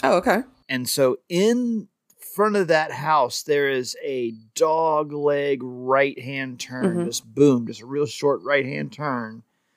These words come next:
Speaker 2: And in that turn, there is this tree that has a distinct limb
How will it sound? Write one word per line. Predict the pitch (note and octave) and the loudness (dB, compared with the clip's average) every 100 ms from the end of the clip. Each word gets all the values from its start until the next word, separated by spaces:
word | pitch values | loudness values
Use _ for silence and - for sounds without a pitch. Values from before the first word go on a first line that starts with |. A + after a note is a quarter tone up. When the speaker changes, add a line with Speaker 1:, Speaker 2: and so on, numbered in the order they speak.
| _ _ _ _ | _ _ _ _
Speaker 2:
And | C3 C3 | -6 -6
in | - D#3+ F#3+ F#3+ | -2 2 2 2
that | F#3 C#3+ - | 2 0 -4
turn, | D3 E3+ D#3+ C3 A#2 A#2 - _ _ _ | -4 -2 0 -2 -4 -8 -14 _ _ _
there | A2+ C3 D#3+ | -2 2 2
is | D#3+ D#3 C3 - | 2 0 -2 -4
this | - C3+ - | -6 -4 -4
tree | - - E3 D#3+ C#3 A#2+ | -4 -6 -4 -2 -2 -4
that | A2 A#2+ | -4 -2
has | B2 A#2+ | -2 -2
a | B2 | -6
distinct | A#2+ - - - D#3 E3 C#3 | -8 -2 0 2 2 0 -6
limb | B2+ C#3+ C#3+ C3 A#2 G#2+ | -2 0 0 -2 -6 -10